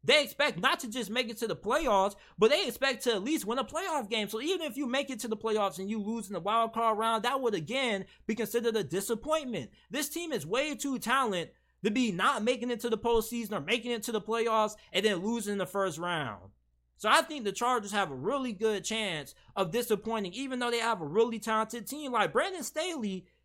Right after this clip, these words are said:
kinda is giving me Jason Garrett vibes. And then you got the New Orleans Saints. Now, we already touched on the New Orleans Saints. Once again, for all you Saints fans that think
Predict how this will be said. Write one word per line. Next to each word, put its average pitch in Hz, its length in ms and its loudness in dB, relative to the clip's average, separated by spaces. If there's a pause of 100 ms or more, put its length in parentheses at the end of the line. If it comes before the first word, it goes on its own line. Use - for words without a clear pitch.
(140)
kinda 294 320 2
is 220 160 -2
giving 262 260 -2
me 190 260 -4 (260)
Jason 226 460 2
Garrett 190 400 2
vibes. 110 760 -6 (1160)
And 240 180 0
then 330 100 -2
you 330 100 -6
got 285 200 2
the 247 40 -8
New 254 140 -4
Orleans 269 320 -2
Saints. 302 240 -6
Now, 262 140 -2
we 339 120 -2
already 285 400 -2
touched 269 340 -2
on 262 120 0
the 233 60 -4
New 254 140 -2
Orleans 240 320 2
Saints. 233 420 -4 (340)
Once 254 320 4
again, 262 240 -4
for 233 160 -2
all 269 180 4
you 269 220 -2
Saints 277 340 -4
fans 254 380 -2
that 214 240 0
think 240 280 -4